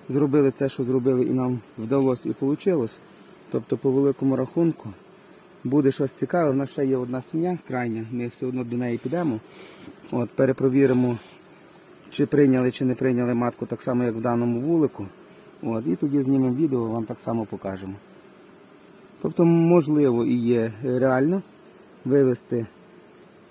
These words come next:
трутову сім'ю безпроблемно з тру-, до-, трутового стану.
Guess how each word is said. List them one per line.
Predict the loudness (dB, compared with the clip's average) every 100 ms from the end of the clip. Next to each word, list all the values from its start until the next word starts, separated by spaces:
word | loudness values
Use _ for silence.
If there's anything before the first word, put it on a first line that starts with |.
| -20 -20 -8
трутову | -6 0 2 2
сім'ю | 0 0 2 2 0 -4 -20 -20 -20 -20 -20 -20 -20 -20 -20 -20 -14 -4
безпроблемно | 0 0 -2 -4 0 2 2 0 -6 -8 -6
з | -6
тру-, | -4 -6
до-, | -2 -4 -4 -8
трутового | -8 -4 -4 -4 -8
стану. | -10 -10 -10